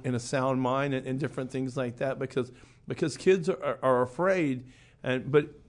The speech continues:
that's, that's because their parents are afraid. And like I said, this is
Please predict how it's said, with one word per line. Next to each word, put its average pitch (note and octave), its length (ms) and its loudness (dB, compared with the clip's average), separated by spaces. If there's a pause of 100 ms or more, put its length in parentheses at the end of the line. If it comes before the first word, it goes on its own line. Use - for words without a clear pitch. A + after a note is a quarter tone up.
that's, B2 200 -4
that's E3 160 2
because G3+ 320 2
their F#3+ 120 0
parents A3 400 -6
are B2 80 -2
afraid. G#2 400 -8
And C3 120 -2
like D#3 180 -4
I - 20 -16
said, E3 260 -2 (500)
this E3+ 300 2
is G#3+ 220 0